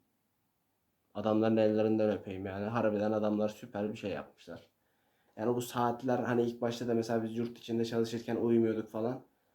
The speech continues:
Ulan diyorduk takolu olunca yol mu gidebileceğiz falan filan. Gayet de güzel gidiliyor. Yani eğer böyle otobansa ne bileyim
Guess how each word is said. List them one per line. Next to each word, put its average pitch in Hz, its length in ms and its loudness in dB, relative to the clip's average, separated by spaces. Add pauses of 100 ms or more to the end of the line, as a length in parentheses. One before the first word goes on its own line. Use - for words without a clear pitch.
(160)
Ulan 120 240 0
diyorduk 117 240 0
takolu 113 320 -2
olunca 113 300 2
yol 113 160 6
mu 110 120 2
gidebileceğiz 104 560 -6
falan 101 300 -8
filan. 131 360 -14 (1200)
Gayet 120 320 -2
de 107 40 -6
güzel 113 300 0
gidiliyor. 117 440 0 (1120)
Yani 113 300 4
eğer 117 320 4
böyle 113 140 4
otobansa 113 920 0
ne 110 180 -2
bileyim 113 360 2